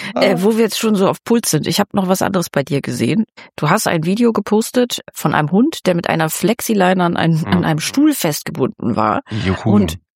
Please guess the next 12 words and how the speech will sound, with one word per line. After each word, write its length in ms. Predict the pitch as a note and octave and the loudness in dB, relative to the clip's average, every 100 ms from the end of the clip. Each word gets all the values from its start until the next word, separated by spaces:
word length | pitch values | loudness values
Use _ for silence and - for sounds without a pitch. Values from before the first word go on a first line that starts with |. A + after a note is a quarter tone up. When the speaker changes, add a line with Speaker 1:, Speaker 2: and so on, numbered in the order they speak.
| _ _ _ | _ _ _
Speaker 2:
auf 180 | F#3+ G#3 | 0 2
einer 300 | G3+ A3+ A3+ | 2 2 0
Skala 400 | - G3 G#3+ A3+ | -2 0 2 2
von 160 | A3 - | 0 -2
eins 260 | F#3+ G#3+ - | 0 0 -2
bis 220 | A#3+ - | -6 -4
zehn, 400 | - F3 C3 C#3 - | 0 0 0 -4 -6
wie 180 | - A#3+ | -2 2
dumm 300 | C4+ B3 B3+ _ _ | 2 2 0 _ _
ist 160 | G#3+ - | -2 0
sowas? 500 | D3 A2+ - - - _ - | 0 0 -2 -6 -14 _ -6
Speaker 1:
Viertausendsiebenhundertdreizehn. 1500 | D3+ - C#3+ A#2+ G#2+ A2 B2 A#2 A2 - F#2 F2+ - G2+ | -4 0 2 2 2 2 2 2 0 0 -2 -2 -4 -4